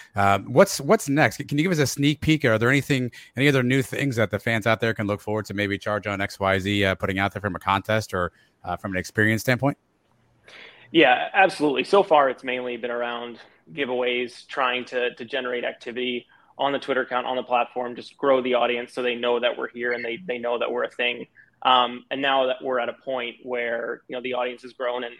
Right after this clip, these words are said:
Speaker 2: and we're becoming relevant, um, in the sort of U C F ecosystem, it's time to start doing, you know, what we've always wanted to do, which is the really exciting stuff. So two things are, are coming up very soon. One on, on the N I L side, we're gonna start doing, uh,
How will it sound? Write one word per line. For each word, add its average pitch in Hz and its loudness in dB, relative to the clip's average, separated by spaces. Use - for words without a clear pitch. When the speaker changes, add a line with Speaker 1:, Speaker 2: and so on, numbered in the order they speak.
Speaker 2:
and 127 -12
we're 120 -4
becoming 123 -4
relevant, 123 -2
um, 120 2
in 139 0
the 123 -4
sort 123 -4
of 120 -8
U 127 -4
C 123 -4
F 117 -6
ecosystem, 127 -4
it's 131 -4
time 147 4
to 131 -10
start 131 -2
doing, 123 -4
you 120 -6
know, 117 -4
what 120 -2
we've 123 -4
always 120 4
wanted 117 -10
to - -20
do, 127 -2
which 123 -6
is 117 -10
the 127 -2
really 123 0
exciting 123 -4
stuff. - -8
So 120 4
two 190 0
things 147 4
are, 127 4
are 131 0
coming 120 -2
up 117 -4
very 123 0
soon. 123 -8
One 139 2
on, 120 -4
on 131 -6
the 123 -2
N 123 -4
I 120 -4
L 120 -4
side, 120 -4
we're 135 -4
gonna 127 -6
start 120 -2
doing, 120 -8
uh, 120 0